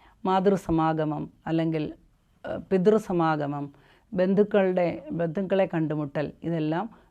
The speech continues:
നമുക്ക് പ്രതീക്ഷിക്കാവുന്നതാണ്. സന്താനങ്ങളുടെ ഭാവിയെക്കുറിച്ചുള്ള ആശങ്കകൾക്കൊക്കെ ഒരു തീർപ്പ് കൽപ്പിക്കുന്ന ഒരു മാസമായിരിക്കും ഈ ജൂലൈ മാസം. ഏഹ്, വിദ്യാർത്ഥികൾക്ക് അനുകൂലമായ ഒരു സമയമായിരിക്കും.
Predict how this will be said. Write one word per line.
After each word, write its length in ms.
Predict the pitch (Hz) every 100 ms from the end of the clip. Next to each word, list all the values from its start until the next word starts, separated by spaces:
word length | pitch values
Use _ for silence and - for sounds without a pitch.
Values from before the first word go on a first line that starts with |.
| _
നമുക്ക് 380 | 156 160 196 269 - _
പ്രതീക്ഷിക്കാവുന്നതാണ്. 1160 | - 143 143 - 139 147 139 151 139 139 143 220 269 - _ -
സന്താനങ്ങളുടെ 960 | 220 226 240 240 233 226 214 208 202 - _ -
ഭാവിയെക്കുറിച്ചുള്ള 800 | 185 190 208 208 180 175 175 170
ആശങ്കകൾക്കൊക്കെ 960 | 156 156 180 165 160 147 139 143 - 156 - _ _ -
ഒരു 140 | 160 143
തീർപ്പ് 280 | 151 139 165
കൽപ്പിക്കുന്ന 560 | 143 139 147 - 147
ഒരു 340 | 143 143 143 151 _ _ -
മാസമായിരിക്കും 720 | 151 151 160 143 135 135 143
ഈ 80 | 139
ജൂലൈ 360 | 139 135 143 139
മാസം. 400 | 139 139 196 247 - - - - -
ഏഹ്, 580 | _ - 160 151 160 175
വിദ്യാർത്ഥികൾക്ക് 760 | 175 156 165 156 - 156 139 143
അനുകൂലമായ 720 | 147 151 180 185 165 151 143
ഒരു 80 | 135
സമയമായിരിക്കും. 1000 | 156 143 147 151 143 147 151 220 277